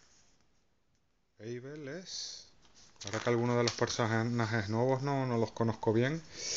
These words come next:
Ryu. Bueno,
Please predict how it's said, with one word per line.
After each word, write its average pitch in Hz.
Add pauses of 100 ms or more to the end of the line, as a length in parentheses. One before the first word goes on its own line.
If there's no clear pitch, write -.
(460)
Ryu. 147 (1500)
Bueno, 90